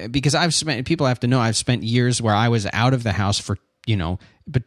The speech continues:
eighteen plus hours a day, whether it was working or, or doing other things. So, I mean, there's been long periods in my life where it wasn't, uh, quite as, uh, but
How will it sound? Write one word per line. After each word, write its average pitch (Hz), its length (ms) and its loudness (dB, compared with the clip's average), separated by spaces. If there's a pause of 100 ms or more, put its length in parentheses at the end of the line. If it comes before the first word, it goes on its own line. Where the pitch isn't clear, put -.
eighteen 120 420 0
plus 113 320 0
hours 104 300 0
a 104 60 0
day, 120 320 2
whether 90 260 0
it 85 60 -2
was 92 140 -4
working 95 520 0
or, 85 300 -2
or 95 220 -4
doing 90 280 -2
other 98 160 0
things. 80 300 -8
So, 117 160 0
I 117 40 2
mean, 117 120 0
there's 123 260 0
been 135 440 0
long 143 480 2
periods 120 440 0
in 107 40 0
my 104 140 0
life 98 340 -2
where 92 260 0 (440)
it 101 160 0
wasn't, 104 460 0 (220)
uh, 76 240 -8
quite 82 380 -6
as, 76 340 -10
uh, - 240 -12 (380)
but 220 220 0